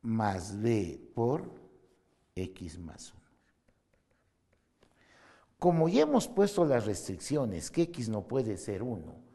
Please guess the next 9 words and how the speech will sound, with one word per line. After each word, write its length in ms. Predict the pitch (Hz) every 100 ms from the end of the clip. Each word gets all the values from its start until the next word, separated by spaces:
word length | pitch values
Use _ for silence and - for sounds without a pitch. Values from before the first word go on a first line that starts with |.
| _ _ _
tampoco 540 | - 101 90 131 - 98
puede 300 | 101 110 104
ser 240 | - 117
menos 400 | 135 143 151 143
dos, 360 | 139 139 139 - - - _ _ _
simplificamos 1040 | - 135 131 - 123 127 - 226 233 170
los 200 | 123 104
denominadores 920 | 110 101 95 92 90 90 90 90 87
comunes. 720 | - 92 151 - - - -